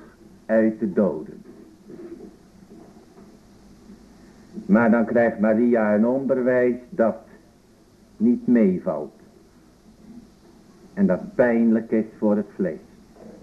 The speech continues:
Want dan zegt Christus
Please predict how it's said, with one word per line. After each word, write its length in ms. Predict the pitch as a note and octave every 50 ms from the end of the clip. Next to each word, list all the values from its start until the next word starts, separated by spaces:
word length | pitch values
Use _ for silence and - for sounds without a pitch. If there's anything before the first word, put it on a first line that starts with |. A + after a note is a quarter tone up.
| - - - - - - - - - - - - - - - - - - - - - - - - - - - - - - - - - - - - - - - - - - - - - - - - - - - - - - -
Want 460 | - G#2+ - B2+ C3 C3 B2+ B2 A2+ -
dan 240 | C#3 B2 B2 A#2+ G#2
zegt 260 | A#2+ A2+ A2 A2 - -
Christus 440 | - B2 C3+ C3+ C3 - - B2